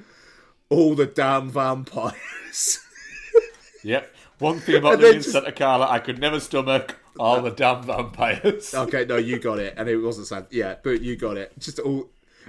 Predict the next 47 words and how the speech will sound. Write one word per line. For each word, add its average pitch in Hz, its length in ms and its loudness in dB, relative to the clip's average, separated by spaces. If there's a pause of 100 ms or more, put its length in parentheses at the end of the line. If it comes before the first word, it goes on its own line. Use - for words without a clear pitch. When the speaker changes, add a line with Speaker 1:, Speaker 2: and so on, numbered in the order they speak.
Speaker 1:
and 160 100 0
the 165 100 8
way 165 360 6
that 156 160 2
it, 139 180 -4
like, 139 200 2
the 135 120 0
last 135 380 2
shot 127 300 -2
of 117 80 -14
the, 117 240 -10
of 120 100 -6
the 135 80 -8
film 110 480 -4 (380)
is 139 120 -4
Diane 135 460 2
Wiest, 123 520 -4 (180)
uh, 117 240 2
Corey 123 480 -2
Haim, 113 420 -4
and 110 100 -12
Jason 113 400 -6
Patric 113 520 -6
looking 131 520 -4
at 107 200 -8
him. 90 320 -10 (500)
The 143 120 2
light 139 380 -2
and 127 140 -4
the 131 80 -6
light 127 380 -4
of 113 140 -6
the 123 100 -8
fridge, 123 600 -4
and 117 100 -8
the 120 60 -6
fridge 120 360 -4
door 120 240 0
closing, 120 600 -4
and 107 80 -4
then, 113 200 -4
then 113 240 -6
just 123 180 -10
going 113 300 -4
into 113 160 -16
the 120 80 -6
dark, 113 520 -6